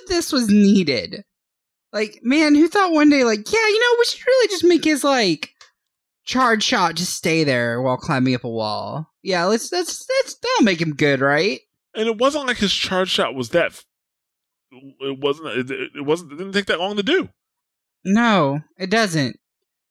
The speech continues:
Speaker 1: And he throws fucking trees.
Speaker 2: Yes, exactly.
Speaker 1: So who, why, why did he need this?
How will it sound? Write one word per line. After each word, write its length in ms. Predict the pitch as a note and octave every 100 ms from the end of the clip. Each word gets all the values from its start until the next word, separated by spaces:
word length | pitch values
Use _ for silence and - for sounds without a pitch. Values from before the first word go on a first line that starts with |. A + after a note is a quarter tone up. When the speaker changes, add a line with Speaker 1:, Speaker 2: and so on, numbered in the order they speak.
| _ F3+
Speaker 1:
And 80 | G3+
he 80 |
throws 360 | G#3 A3 G#3+ G3+
fucking 320 | A#3+ G#3+ G3
trees. 760 | - G#3 A3 F3 B2 A2+ - -
Speaker 2:
Yes, 360 | B2+ G3 G#3+ -
exactly. 600 | C3+ A#2+ E3 C#4 - F#2+ - _ _ _ _
Speaker 1:
So 420 | - G#3 D3+ A#2+ - G3+
who, 400 | C4+ D4 D#4 C#4 - _ _ _
why, 280 | F3+ G3 G#3+ - G3+
why 380 | F3+ A3 B3
did 140 | C4+ D#4
he 140 | E4
need 260 | E4 E4 C4+
this? 540 | F4 F4 - - -